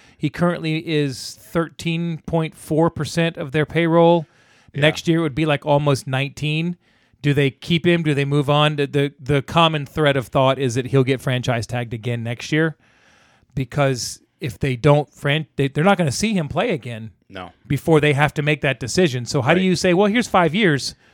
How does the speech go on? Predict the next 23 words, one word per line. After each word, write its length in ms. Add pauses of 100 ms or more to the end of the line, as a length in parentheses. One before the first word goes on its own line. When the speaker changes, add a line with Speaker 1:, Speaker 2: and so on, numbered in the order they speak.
(240)
Speaker 1:
You 100
know, 160
Speaker 2:
He's 140
got, 280 (240)
Speaker 1:
yeah. 80
Speaker 2:
he's 140
got 180
enough 300
of 120
a 40
resume 500
that 140
he 100
can 120
say, 180
"Look, 300
he, 220 (120)
he's, 380 (220)
he's 300
worth 460
a 80
good 260
con-," 240